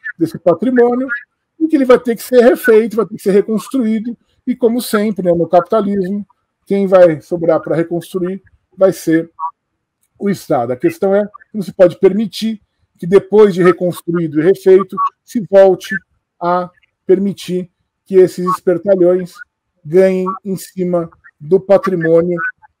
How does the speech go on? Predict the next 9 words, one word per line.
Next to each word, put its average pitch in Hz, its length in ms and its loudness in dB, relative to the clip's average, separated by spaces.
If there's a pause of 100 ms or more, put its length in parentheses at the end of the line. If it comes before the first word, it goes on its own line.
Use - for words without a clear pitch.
público. 151 520 -4 (440)
Restatização, 190 1200 0 (500)
nacionalização, 175 1200 -2 (320)
é 147 60 -6
uma 175 340 -2 (140)
afirmação 214 1000 -2 (380)
da 196 300 0
soberania 196 880 0
econômica. 165 960 -2